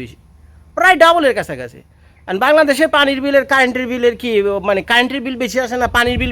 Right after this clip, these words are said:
বেশি আসে, বাংলাদেশে একটু কমেন্ট করে জানেন তো। কিন্তু ইউরোপ আমেরিকাতে, যারা ইউরোপ আমেরিকায় থাকেন, ইউরোপে থেকে বিশেষ করে যারা ভিডিও দেখছেন, আপনারা আমার সাথে নিশ্চয়ই একমত হইবেন যে কারেন্টের বিলের চাইতে ইউরোপ আমেরিকাতে পানির বিল অনেক বেশি। আমি যখন এখানে দেখছি এখানে পানি পড়তেছে,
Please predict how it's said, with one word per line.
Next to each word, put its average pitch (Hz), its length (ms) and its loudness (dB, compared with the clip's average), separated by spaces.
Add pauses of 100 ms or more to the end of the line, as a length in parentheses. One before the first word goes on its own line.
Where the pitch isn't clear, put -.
বেশি 226 140 -2
আসে, 220 200 -4
বাংলাদেশে 214 260 -2
একটু 208 140 -8
কমেন্ট 202 200 -4
করে 208 160 -2
জানেন 202 260 -4
তো। 190 40 -6 (560)
কিন্তু 233 180 0 (120)
ইউরোপ 339 260 6
আমেরিকাতে, 269 600 2 (120)
যারা 262 220 4
ইউরোপ 254 280 4
আমেরিকায় 233 400 0
থাকেন, 226 300 0 (100)
ইউরোপে 269 300 4
থেকে 254 200 2
বিশেষ 226 180 -4
করে 226 140 2
যারা 220 180 2
ভিডিও 220 220 0
দেখছেন, 208 260 -2
আপনারা 214 180 -2 (440)
আমার 202 180 0
সাথে 202 200 -2
নিশ্চয়ই 202 220 -4
একমত 185 340 -8
হইবেন 180 220 0 (560)
যে 202 100 6 (320)
কারেন্টের 226 400 2
বিলের 214 240 0
চাইতে 214 200 -2 (220)
ইউরোপ 196 220 0 (100)
আমেরিকাতে 185 440 -2 (120)
পানির 269 300 2
বিল 196 200 0
অনেক 135 220 -4
বেশি। 117 180 -20 (920)
আমি 180 120 2 (100)
যখন 277 200 4 (100)
এখানে 196 220 2 (140)
দেখছি 165 260 2 (120)
এখানে 180 200 2 (120)
পানি 247 160 4 (100)
পড়তেছে, 170 380 -2